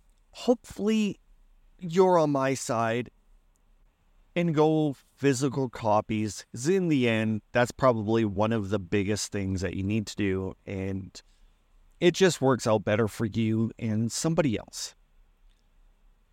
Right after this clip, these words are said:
With the price of video games as well, some of them are absolutely incredibly expensive.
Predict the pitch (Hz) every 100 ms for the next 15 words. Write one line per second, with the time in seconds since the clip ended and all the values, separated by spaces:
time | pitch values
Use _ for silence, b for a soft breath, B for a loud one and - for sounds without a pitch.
0 | _ _ _ - 233 226 214 202 185 151
1 | 135 139 139 123 131 135 107 95 - 92
2 | 90 107 123 127 _ _ _ _ - -
3 | 165 175 175 151 156 135 117 113 110 98
4 | 104 104 104 - 117 110 107 98 - 107
5 | 107 104 - 101 101 104 110 104 98 -
6 | 190 262 - 104 101